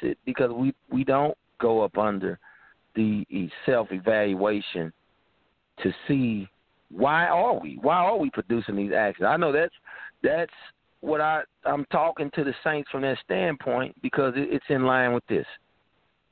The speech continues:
When I came to this ministry, I came knowing that I was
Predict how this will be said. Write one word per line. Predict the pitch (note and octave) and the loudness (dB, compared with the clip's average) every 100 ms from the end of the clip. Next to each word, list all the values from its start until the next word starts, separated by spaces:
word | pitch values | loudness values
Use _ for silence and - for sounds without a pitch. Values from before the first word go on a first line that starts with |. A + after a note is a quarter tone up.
| _ _ - | _ _ -6
When | A2 A2+ | 0 2
I | D3 | 2
came | - E3 D#3+ D#3+ D#3 - - - - - | 2 2 2 2 0 -2 -16 -20 -20 -4
to | - | 0
this | C#3 B2 | 2 2
ministry, | B2+ C#3+ A#2+ - F2 F2+ F#2+ - - _ - | 2 4 2 -2 -4 -4 -6 -20 -20 _ 0
I | D3 D#3+ | 0 0
came | C#3+ A#2+ A2+ A2 A#2 | 0 0 2 2 2
knowing | A#2+ A#2 A2+ G#2+ | 2 2 0 0
that | G#2+ A2+ | 0 2
I | C3+ | 2
was | A#2 | 0